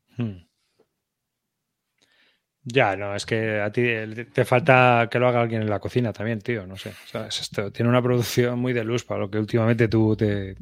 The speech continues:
te estás llevando, ¿eh? O sea que está la cosa un poco chunga. Eh, en ese caso. Luego también,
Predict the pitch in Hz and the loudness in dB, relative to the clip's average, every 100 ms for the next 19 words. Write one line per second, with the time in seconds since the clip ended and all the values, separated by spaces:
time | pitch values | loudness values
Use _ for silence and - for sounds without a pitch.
0 | - - 127 - 113 107 113 101 98 117 | -20 -6 -4 0 0 2 0 -2 -4 -6
1 | 95 107 101 98 - _ - - - - | -6 -6 -6 -10 -12 _ -10 -10 -10 -20
2 | - - - - _ 113 110 113 117 113 | -20 -20 -20 -20 _ 2 4 4 4 4
3 | 113 - 110 98 - _ _ - - _ | 2 2 -2 -4 -12 _ _ -20 -20 _
4 | _ _ _ 151 131 120 113 117 120 117 | _ _ _ 4 6 6 4 2 2 2
5 | 107 - - _ - - 160 208 202 180 | 2 0 -8 _ -12 6 8 10 8 8
6 | 208 190 208 | 6 6 2